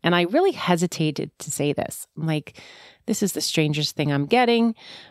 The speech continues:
but I see he's struggling and he's getting, you know, he's being grabbed, he's getting pulled. And there was a lot more evidence and so forth. But at the end of the day, this was, uh, a young boy.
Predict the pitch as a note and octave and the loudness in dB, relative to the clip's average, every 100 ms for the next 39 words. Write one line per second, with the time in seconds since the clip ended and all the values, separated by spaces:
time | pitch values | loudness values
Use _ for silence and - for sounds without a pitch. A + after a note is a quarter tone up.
0 | _ E3+ D#3+ D#3+ - F3 E3 D#3+ D3+ D3 | _ 2 2 0 0 2 4 4 2 0
1 | - D#3 D3 - A3+ A#3 A3 G#3 F#3+ F#3 | -2 -2 -2 0 2 4 4 4 2 0
2 | - D#3 D#3 D#3+ D3+ D#3 D3+ D3 - D#3+ | 0 0 2 0 0 0 0 -2 -2 0
3 | D3+ D3+ D3+ D#3+ D#3 C#3+ C#3+ C3 _ _ | 2 0 0 0 0 0 -2 -6 _ _
4 | _ _ _ _ _ _ _ _ _ - | _ _ _ _ _ _ _ _ _ -4
5 | D3 D3+ D3+ E3+ A3 A3 G#3+ G3+ - _ | 0 0 2 4 6 4 2 -4 -14 _
6 | - D#3 D#3+ D3+ D3 - C#3+ C3+ - - | -10 -4 -2 -2 -2 0 2 0 -6 -20
7 | _ _ - - - - - - - - | _ _ -20 -18 -16 -18 -20 -20 -10 2
8 | A#3+ A3+ A#3 A3+ A3+ G#3+ G#3+ G3 F3+ E3 | 4 6 6 6 6 6 6 4 4 4
9 | E3+ D#3+ D#3 F3+ E3 - D#3 D3 D3+ D3 | 4 4 2 2 2 4 4 4 2 2
10 | E3 F3 E3 D3 _ D#3+ F3+ F#3 G#3+ A3+ | 0 2 4 2 _ 0 2 4 4 4
11 | A#3 A3+ D#3+ D3+ D3+ D3+ D3 - - - | 2 2 4 4 4 2 0 -8 -16 -20
12 | - _ E3+ E3 G#3 - F3+ E3+ E3 D#3+ | -20 _ -2 2 2 0 2 4 6 4
13 | D#3 D3 - - _ _ _ E3 D#3 - | 2 0 -8 -14 _ _ _ 2 2 2
14 | E3+ E3+ F#3 E3+ D3 C#3 D3 | 4 6 4 4 4 4 0